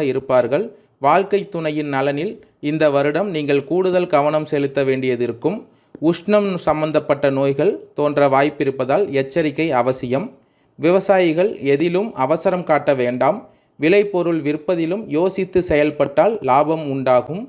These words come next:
மாணவர்களுக்கு படிப்பில் கூடுதல் கவனம் தேவை. ஆயில்யம் நட்சத்திரக்காரர்களுக்கு இந்த வருடம்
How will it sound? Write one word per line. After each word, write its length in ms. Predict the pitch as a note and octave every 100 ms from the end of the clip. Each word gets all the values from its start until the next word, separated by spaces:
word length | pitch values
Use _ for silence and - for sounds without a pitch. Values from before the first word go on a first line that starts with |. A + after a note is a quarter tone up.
| - -
மாணவர்களுக்கு 840 | C3 D3+ F#3 F#3 E3 D3+ C#3 - A#3 C4 _
படிப்பில் 460 | - D#3 D#3+ F#3+ A3
கூடுதல் 440 | - F3+ F3 F3+
கவனம் 400 | F3 C#3 C#3 D#3+
தேவை. 300 | D3 A#2+ A2 G2+ - - - B2
ஆயில்யம் 580 | D3 E3 E3+ E3 E3+ D3+
நட்சத்திரக்காரர்களுக்கு 1120 | B2+ D3+ D3 C#3+ - B2+ B2+ B2 A#2 A#2 D3+ A3+ - _ -
இந்த 300 | C#3 C#3 C3+
வருடம் 440 | C3 C#3+ C#3 G3+